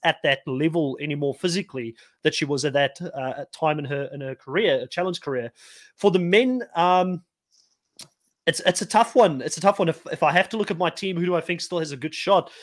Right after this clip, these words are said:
I think Corey's gonna get thrown in there quite a lot, and I don't trust Corey's ability to pick the right partner. If it's a partnership game, he, he kind of, for me, isn't making the right decisions there. I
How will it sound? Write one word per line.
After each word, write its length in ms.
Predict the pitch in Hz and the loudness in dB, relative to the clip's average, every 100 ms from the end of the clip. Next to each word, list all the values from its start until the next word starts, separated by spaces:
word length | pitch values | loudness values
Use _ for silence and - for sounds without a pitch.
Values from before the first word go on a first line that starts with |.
| - - | -18 -4
I 80 | |
think 240 | 165 220 190 | -2 -2 -2
Corey's 320 | 180 190 196 | 2 4 4
gonna 160 | 196 170 | 0 0
get 160 | 156 | -2
thrown 380 | - 156 170 170 | 0 4 4 2
in 160 | 160 160 | -2 -2
there 160 | 156 - | -6 -2
quite 200 | 175 151 | 0 2
a 40 | |
lot, 380 | 135 170 165 156 151 | 2 4 2 2 -4
and 100 | 151 | -4
I 100 | 151 - | -4 4
don't 240 | 190 202 | 4 4
trust 300 | - 180 - | 0 -2 -2
Corey's 340 | - 170 165 | 0 0 0
ability 420 | 143 151 156 160 151 | -2 -2 -2 -4 -10
to 140 | - - | -14 -4
pick 160 | 185 - | -4 -2
the 80 | |
right 260 | 156 147 143 | 0 0 0
partner. 520 | 151 151 165 220 220 - - _ - | -2 -2 -2 -8 -8 -14 -20 _ -2
If 140 | 170 | 0
it's 140 | 175 | 0
a 40 | 175 | -2
partnership 560 | - 175 175 175 175 | 4 4 4 -2 -2
game, 220 | 139 180 180 | 2 2 0
he, 240 | 156 151 | -4 -6
he 160 | 139 147 | -8 -4
kind 240 | 170 165 | 0 2
of, 120 | 156 - _ | 0 -4 _
for 120 | 170 | -8
me, 400 | 147 165 165 160 151 | 0 2 2 0 -4
isn't 200 | 147 151 | -8 -6
making 280 | 151 - 156 | -6 -6 -6
the 80 | |
right 180 | 143 147 | -2 -2
decisions 480 | 147 - 143 135 120 | -4 -6 -6 -8 -6
there. 320 | 175 190 180 175 - _ | -2 2 0 -2 -12 _
I 80 | - | -10